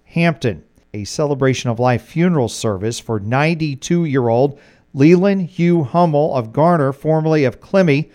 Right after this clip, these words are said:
will be Monday at one P M at the Emmanuel Reformed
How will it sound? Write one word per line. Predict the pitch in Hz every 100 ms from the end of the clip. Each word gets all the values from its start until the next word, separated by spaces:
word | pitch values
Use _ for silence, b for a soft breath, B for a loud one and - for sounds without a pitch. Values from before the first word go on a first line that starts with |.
| b b b
will | 110
be | 120
Monday | 113 147 165 160 135
at | 113
one | 139 190 185
P | 156 135
M | 139 156
at | 135
the | - 117
Emmanuel | 117 151 170 156 139
Reformed | 131 117 170 160 151 165